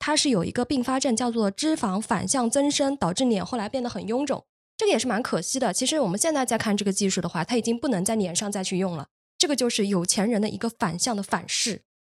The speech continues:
其实我自己也尝试过，我觉得对我而言还是挺有用的。我自己就是在我的腹部稍微去用了一下，确实是有大概减少三分之一的这样的一个脂肪量的。呃，所以我觉得身体塑形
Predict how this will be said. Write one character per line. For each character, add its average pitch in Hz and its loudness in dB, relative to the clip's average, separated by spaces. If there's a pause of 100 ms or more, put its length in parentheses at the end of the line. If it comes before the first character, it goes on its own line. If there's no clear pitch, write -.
(140)
其 - -2
实 240 -2
我 214 0
自 233 0
己 214 0
也 170 0
尝 160 -4
试 - -2
过， 175 -2
我 220 2
觉 208 2
得 285 4
对 320 0
我 226 4
而 175 -2
言 185 -2
还 180 -2
是 185 0
挺 180 2
有 175 0
用 170 0
的。 135 -6
我 208 -2
自 277 0
己 196 2
就 214 -2
是 208 -2
在 220 2
我 180 2
的 180 0
腹 254 -2
部 190 -2
稍 185 2
微 185 2
去 190 -2
用 190 2
了 175 0
一 165 -4
下， 185 -2 (260)
确 - 0
实 190 -2
是 202 0
有 156 2
大 208 2
概 196 2
减 180 2
少 185 2
三 202 4
分 208 4
之 202 2
一 202 4
的 190 2
这 - 0
样 170 2
的 165 0
一 170 -2
个 180 0
脂 180 2
肪 165 0
量 175 0
的。 190 -4 (340)
呃， 170 -2
所 262 2
以 269 2
我 190 4
觉 196 0
得 240 2
身 294 2
体 247 -2
塑 226 0
形 170 0